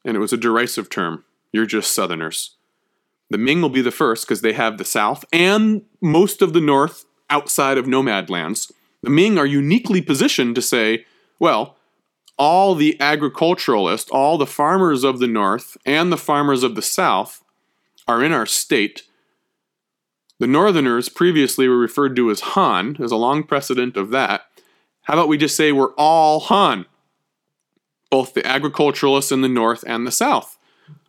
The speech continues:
We're all Han. So Han first attains its, something approaching its present day meaning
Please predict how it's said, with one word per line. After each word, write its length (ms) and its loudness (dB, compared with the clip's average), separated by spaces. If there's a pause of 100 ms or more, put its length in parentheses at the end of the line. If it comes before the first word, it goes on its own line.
(140)
We're 220 2
all 200 4
Han. 280 0 (2250)
So 340 0 (300)
Han 600 0 (180)
first 680 -2
attains 840 -2 (120)
its, 220 -2 (400)
something 460 2
approaching 480 2
its 120 -4
present 420 -2
day 160 2
meaning 380 2